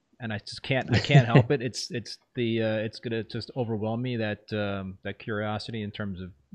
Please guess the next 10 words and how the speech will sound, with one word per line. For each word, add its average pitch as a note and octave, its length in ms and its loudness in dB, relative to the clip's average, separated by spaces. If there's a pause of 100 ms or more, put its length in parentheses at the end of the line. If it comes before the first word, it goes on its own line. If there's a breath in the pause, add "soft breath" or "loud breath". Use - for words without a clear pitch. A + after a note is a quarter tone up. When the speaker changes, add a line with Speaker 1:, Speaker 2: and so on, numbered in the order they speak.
Speaker 1:
wanting A2 260 -2
a A2+ 40 0
new A#2 160 0
tank. B2+ 380 -4 (800 soft breath)
So, A#2+ 580 6
um, A2+ 460 4 (100)
but B2+ 220 4
I C#3+ 100 4
don't C#3+ 100 4
know. A2+ 180 0